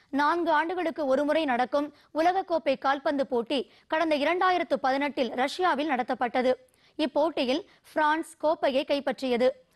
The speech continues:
இந்த நிலையில், இருபத்தி இரண்டாவது உலகக்கோப்பை கால்பந்து திருவிழா இன்று தொடங்கி அடுத்த மாதம் பதினெட்டாம் தேதி வரை நடைபெறுகிறது.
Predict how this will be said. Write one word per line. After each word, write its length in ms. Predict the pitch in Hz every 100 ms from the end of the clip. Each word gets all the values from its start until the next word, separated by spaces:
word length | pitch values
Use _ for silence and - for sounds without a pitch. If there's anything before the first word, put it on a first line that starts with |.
| _
இந்த 240 | - 330 339
நிலையில், 460 | 269 240 269 392 - -
இருபத்தி 420 | 320 381 415 359
இரண்டாவது 720 | 302 302 302 294 302 330 277
உலகக்கோப்பை 560 | 320 349 339 302 285
கால்பந்து 480 | 269 277 302 320 262
திருவிழா 560 | - 247 240 247 277 - _ -
இன்று 360 | 311 370 381
தொடங்கி 540 | 294 247 262 269 302 - -
அடுத்த 340 | 269 285 330
மாதம் 320 | 311 339 320
பதினெட்டாம் 520 | 277 294 349 349 311
தேதி 240 | 277 269 269
வரை 180 | 247 330
நடைபெறுகிறது. 680 | 262 254 240 233 233 262